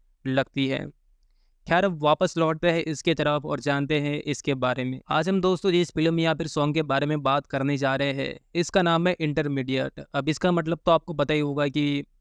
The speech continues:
मध्यम वर्गीय या फिर ऐसा जहाँ पर आप बीच वाला होता है। अब ये ऐसा इसका नाम क्यों दि-, दिया गया है वो बात हम आगे करेंगे। पहले सबसे बड़ा डाउट आपका ये है कि क्या ये मूवी है या फिर कोई सॉन्ग है।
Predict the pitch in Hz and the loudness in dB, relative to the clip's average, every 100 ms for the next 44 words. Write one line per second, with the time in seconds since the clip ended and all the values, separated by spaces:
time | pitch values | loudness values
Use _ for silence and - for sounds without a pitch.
0 | 143 135 147 143 139 135 143 139 135 139 | -6 -2 0 0 0 0 0 0 0 0
1 | 135 135 143 _ _ _ _ - 147 156 | -2 -2 -6 _ _ _ _ -2 0 2
2 | 170 160 160 160 160 - 156 - 170 165 | 0 2 0 0 -2 0 -2 0 0 2
3 | 160 147 139 131 135 135 135 - _ _ | 0 0 -2 -2 -4 -4 -8 -10 _ _
4 | _ 147 139 143 151 175 180 160 175 165 | _ -6 -2 0 2 2 2 0 0 -2
5 | - 170 156 156 147 151 151 151 139 147 | 0 0 0 -2 -2 -2 -2 -4 0 0
6 | 147 147 143 151 143 139 135 - 139 131 | 2 0 0 -2 -2 0 0 0 0 0
7 | 135 151 139 139 139 147 _ _ _ _ | 0 -2 -2 -2 -4 -8 _ _ _ _
8 | 151 151 180 180 196 185 185 160 170 165 | 0 2 2 0 0 2 2 2 2 2
9 | 156 175 156 151 151 151 156 151 151 151 | 0 0 -2 0 -2 0 0 0 0 0
10 | 151 139 139 147 147 156 143 151 143 143 | -2 -4 -4 -2 0 2 0 -2 -4 -4
11 | - 139 143 139 | -2 -2 0 -2